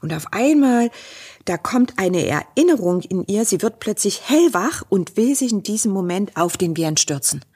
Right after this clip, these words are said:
Weil sie so einen Schmerz empfindet und plötzlich wieder dran denkt, dieser Pfeil hat damit zu tun, dass meine Kinder nicht mehr da sind. Sie sind getötet. Und da stellt sich dieser Vienne vor diese Tigerin und bittet sie, „Friss mich nicht auf,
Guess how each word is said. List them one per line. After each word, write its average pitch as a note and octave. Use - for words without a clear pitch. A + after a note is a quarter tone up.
Weil F3+
sie -
so -
einen B3+
Schmerz B3+
empfindet B3+
und G3
plötzlich B3
wieder A3+
dran G3+
denkt, G#3+
dieser F#3
Pfeil A#3
hat A3
damit G#3
zu -
tun, A#3+
dass G#3
meine G3
Kinder A3+
nicht G3
mehr D#3
da D3+
sind. D#3+
Sie F3+
sind G3
getötet. E3
Und F#3
da F3
stellt C4+
sich C4+
dieser F#3
Vienne G#3+
vor D#4+
diese G#3+
Tigerin A#3
und G#3
bittet D4
sie, B3
„Friss -
mich C4
nicht A#3+
auf, A#3+